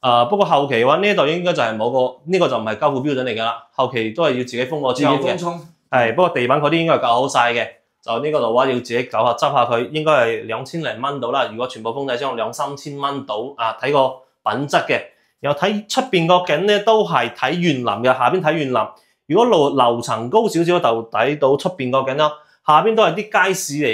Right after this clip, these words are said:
Speaker 1: 嘅，
Speaker 2: 嗯。
Speaker 1: 包括埋我哋而家自己啲商業已經係全部開晒㗎啦。
Speaker 2: 係。
Speaker 1: 係。如果後期話，如果你唔需要咁大間房話，呢度可以做一個飲茶室又得。
Speaker 2: 都得㗎。
Speaker 1: 啊，得，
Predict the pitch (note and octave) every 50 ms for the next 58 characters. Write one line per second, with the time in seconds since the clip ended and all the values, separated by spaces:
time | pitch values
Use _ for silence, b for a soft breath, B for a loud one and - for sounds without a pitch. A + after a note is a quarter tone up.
0 | A2 G#2+ B2 B2 A2 - - C3 B2 A#2 G3 G3 G3+ D#3 C3+ B2 A2+ A#2+ C3+ C3+
1 | B2+ A#2+ A2 A2 A2 A2+ E3+ E3+ E3+ E3+ - - B2+ A2+ A2+ A2+ C#3 D3 D#3+ F3
2 | E3+ F3 F#3 E3 C3+ A2 G#2+ G#2+ G#2+ B2+ D#3 D3+ - - - A2 G#2 A2 A2+ B2
3 | C#3+ C#3+ - A#2+ A2 A2 A2 A2 A2 A2 G#2+ - - _ _ _ _ A#2+ A#2 A2+
4 | A#2+ A2 G#2+ A2 b b b b b b - F#3 F#3+ F#3 E3 C#3+ C3+ A#2+ C3+ D#3+
5 | F3 E3+ C#3 B2+ C3 D#3 E3 D#3 D3+ E3 E3+ D#3+ - B2+ B2+ C3 E3+ F#3+ F3+ E3+
6 | E3+ E3 D3+ D3+ D3+ D3+ D3 C3 B2+ B2 B2+ E3 F3 F3 F3 D3+ C3+ C#3+ D#3+ E3
7 | E3+ F3+ F#3 F3+ D3+ C#3 A#2+ C3+ D#3 E3 D#3 D#3 F3+ E3 D#3+ F3 E3 D3+ C#3 C3
8 | C#3+ E3 D#3+ D3 - - F#3+ D#3 D3+ C3 B2+ B2+ - F#3 F#3+ F#3 - - _ C#3+
9 | C#3+ C#3+ D#3 D#3 - C3+ B2 A#2+ C#3+ C3+ C3 B2+ B2 A#2+ A2+ A2 G#2+ - _ _
10 | - F2+ B2 B2+